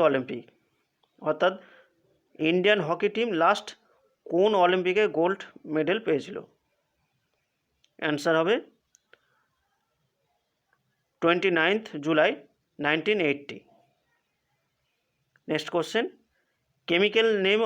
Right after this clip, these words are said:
of laughing gas, লাফিং গ্যাসের কেমিক্যাল নেম কি?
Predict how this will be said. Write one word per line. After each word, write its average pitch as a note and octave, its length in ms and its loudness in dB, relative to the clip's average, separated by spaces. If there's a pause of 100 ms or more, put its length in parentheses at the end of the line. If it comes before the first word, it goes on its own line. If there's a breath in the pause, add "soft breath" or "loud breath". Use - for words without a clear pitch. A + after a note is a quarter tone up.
(100)
of G3+ 80 4 (320)
laughing E3+ 400 2
gas, C3 180 0 (300)
লাফিং C#3+ 300 -2
গ্যাসের E3 420 -2
কেমিক্যাল D3 320 -4 (440)
নেম E3 120 0 (100)
কি? A3 100 -4